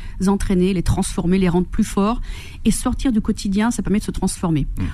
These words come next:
Speaker 1: Alors, j'ai trouvé que c'était un peu agressif comme nom, donc j'ai mis le devant, qui est un petit peu chic. J'habite aux États-Unis, ça faisait un peu franchouillard. Ça plaisait, plaisait, plaisait beaucoup, donc ça s'appelait lebootcamp dot com.
Speaker 2: Oui. Et maintenant, vous savez qu'en Europe, euh, il y a plein de gens qui commercialisent des bootcamps, euh,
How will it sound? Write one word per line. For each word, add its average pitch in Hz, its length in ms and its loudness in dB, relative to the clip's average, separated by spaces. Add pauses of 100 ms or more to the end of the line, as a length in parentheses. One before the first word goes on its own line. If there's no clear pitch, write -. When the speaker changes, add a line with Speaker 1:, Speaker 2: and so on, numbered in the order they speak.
Speaker 1:
Alors, 185 100 4
j'ai 208 60 6
trouvé 285 160 2
que - 20 -6
c'était - 100 -2
un 196 60 4
peu 214 100 -2
agressif 226 440 0
comme 202 180 2
nom, 220 220 4
donc 208 160 2
j'ai 196 100 2
mis 202 140 6
le 214 240 6
devant, 202 340 2
qui 190 140 -2
est - 20 2
un - 20 2
petit - 140 -8
peu 180 120 -2
chic. 214 280 0
J'habite 175 280 0
aux 190 40 4
États-Unis, 175 540 2
ça 165 120 -4
faisait 147 120 0
un 147 40 2
peu 196 140 2
franchouillard. 175 640 2 (320)
Ça - 160 -2
plaisait, 175 260 0
plaisait, 202 360 4
plaisait 226 320 2
beaucoup, 226 360 4
donc 240 140 2
ça - 100 -4
s'appelait 190 280 0
lebootcamp 180 560 2 (100)
dot 147 220 -2
com. - 260 -2 (180)
Speaker 2:
Oui. 101 120 0 (400)
Et 113 40 4
maintenant, 113 380 4
vous - 100 4
savez - 160 6
qu'en 101 140 6
Europe, 95 400 4
euh, 85 380 0
il 85 100 -4
y 85 60 -2
a 80 40 0
plein 90 140 -2
de 90 80 2
gens 110 100 4
qui 104 140 -2
commercialisent 87 480 0
des 90 80 2
bootcamps, 98 600 2
euh, 80 260 4